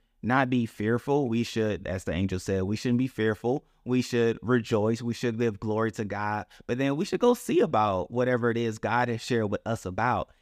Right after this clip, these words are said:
It could be a dream. It could be an aspiration. It could be a business idea. It could be making a move. But whatever God has shared with you to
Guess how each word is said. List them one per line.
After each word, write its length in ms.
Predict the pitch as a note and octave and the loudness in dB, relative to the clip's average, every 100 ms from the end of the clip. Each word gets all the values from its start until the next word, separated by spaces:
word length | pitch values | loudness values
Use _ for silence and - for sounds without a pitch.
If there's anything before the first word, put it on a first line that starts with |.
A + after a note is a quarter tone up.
| - | -6
It 160 | A#2+ | -4
could 280 | - C3+ B2+ | 2 2 2
be 180 | B2+ B2 | 2 0
a 180 | A#2 A2+ | 0 -2
dream. 460 | G#2+ A2+ B2 A#2+ A#2+ | -2 0 2 2 0
It 100 | - | 0
could 220 | C3+ B2 | 0 2
be 120 | A#2 | 2
an 80 | G2 | 2
aspiration. 720 | A2+ - G#2+ G2 A#2+ A#2 B2+ | -2 -4 -4 0 0 0 -2
It 100 | A#2+ | 0
could 220 | C#3 B2+ | 0 0
be 100 | A#2+ | 0
a 80 | A#2 | 0
business 540 | G#2 B2+ B2+ A#2+ A2 | 0 -2 -2 -4 -2
idea. 580 | G#2 G#2 G2 G#2 G2+ F#2 _ _ - | -2 -2 -2 -4 -4 -6 _ _ -6
It 140 | A#2 | -2
could 280 | - C3+ B2 | 2 2 2
be 140 | B2+ | 2
making 380 | A#2 C3+ C#3+ C3+ | 4 2 2 2
a 80 | C#3 | 2
move. 480 | A#2+ D3+ C3+ A#2+ G#2 | 2 2 2 0 0
But 160 | A2+ | 0
whatever 480 | G#2+ A#2 C3 D3+ C#3 | 0 0 0 2 0
God 360 | A2 A#2+ C3 B2 | 2 0 2 0
has 140 | A#2+ | -2
shared 280 | - A#2+ A#2 | -2 -2 -2
with 220 | A2 - | -4 -2
you 120 | B2 | -2
to 180 | A2 G2+ | -2 -4